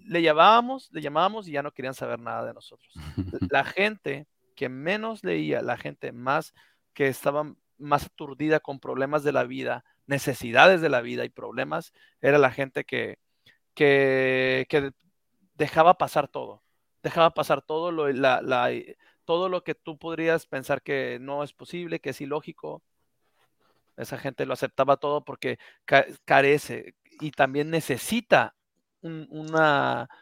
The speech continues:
Speaker 1: un apoyo, vamos a decir, eh,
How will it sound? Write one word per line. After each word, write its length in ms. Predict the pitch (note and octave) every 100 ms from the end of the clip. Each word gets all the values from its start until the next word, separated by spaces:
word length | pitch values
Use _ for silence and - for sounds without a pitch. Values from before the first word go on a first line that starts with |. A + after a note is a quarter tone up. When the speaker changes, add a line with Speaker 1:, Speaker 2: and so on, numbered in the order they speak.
| _ -
Speaker 1:
un 160 | D#3+ F3
apoyo, 1200 | - E3 D#3+ D#3+ D3 C#3 C3 B2+ B2 B2 A#2+ A#2+
vamos 200 | C#3 D#3+
a 40 |
decir, 480 | C#3 C#3+ C#3+ C#3 C3
eh, 280 | B2 B2